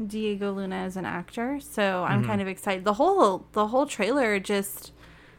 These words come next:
Speaker 1: um, I think the concept of the show is gonna be really interesting, like, watching how the rebellion took flight.
Speaker 2: Yeah, I don't,
Speaker 1: And
Speaker 2: yeah, it might be how it took flight. At the very least, it's in its fledg-, fledgling stages,
Speaker 1: Yeah, it's
Speaker 2: it
Speaker 1: the
Speaker 2: seems
Speaker 1: early,
Speaker 2: like.
Speaker 1: the early stages, and that will be a fun,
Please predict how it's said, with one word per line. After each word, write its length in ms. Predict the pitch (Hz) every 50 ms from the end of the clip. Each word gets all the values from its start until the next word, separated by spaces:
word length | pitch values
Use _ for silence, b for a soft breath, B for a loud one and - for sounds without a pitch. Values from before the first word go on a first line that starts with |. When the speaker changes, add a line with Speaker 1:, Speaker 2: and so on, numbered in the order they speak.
| b b b
Speaker 1:
um, 340 | - 214 220 208 202 190 190
I 60 | 208
think 180 | 208 240 226 220
the 80 | 214
concept 640 | 202 - - 185 175 196 202 - 214 196 202 202 -
of 140 | 208 190 185
the 80 | 208 202
show 320 | - - 220 196 196 196
is 180 | 196 190 190 -
gonna 160 | - 196 196
be 140 | 202 196 190
really 260 | 185 190 190 190 185
interesting, 580 | - 196 - 208 196 - - - 208 202 202
like, 200 | 196 190 190 -
watching 480 | 185 180 185 - - 208 190 190 185 190
how 120 | 190 190 185
the 100 | 185 180
rebellion 720 | 185 180 180 175 175 180 180 185 180 180 180 180 180 185 180 - - -
took 220 | - 208 - -
flight. 480 | - - 175 175 185 190 - - - - B B B B B B B B B B
Speaker 2:
Yeah, 260 | 165 190 208 208 214 -
I 80 | 180
don't, 200 | 190 247 302 302
Speaker 1:
And 340 | 196 180 180 185 185 180 185
Speaker 2:
yeah, 300 | 185 185 190 190 190 190
it 160 | - 160 165
might 180 | 175 190 202 196
be 100 | 214 214
how 180 | 185 180 175 160
it 80 | 147 -
took 220 | - 156 147 -
flight. 220 | - - 139 135
At 80 | 143 135
the 60 | 147 131
very 220 | 143 165 170 160
least, 200 | 147 143 135 -
it's 160 | 127 104 -
in 80 | 131 123
its 180 | 120 - -
fledg-, 460 | - - - 131 127 123 120 104 - - - -
fledgling 600 | - - - 143 143 139 127 135 135 127 120 107
stages, 460 | - - - 95 90 87 - - 262
Speaker 1:
Yeah, 220 | 285 226 196 190
it's 160 | 202 202 -
Speaker 2:
it 60 | - -
Speaker 1:
the 40 | -
Speaker 2:
seems 120 | - 233
Speaker 1:
early, 220 | 240 240 226 240 233
Speaker 2:
like. 280 | 226 233 233 226 214
Speaker 1:
the 80 | 214 214
early 280 | 220 233 233 233 240 226
stages, 800 | - - 240 220 220 214 208 220 220 226 226 233 240 247 226 -
and 200 | 220 214 202 196
that 100 | 202 196 208
will 100 | 220 208
be 160 | 220 220 214
a 80 | 208
fun, 580 | 202 - 220 202 190 190 190 190 190 196 202 202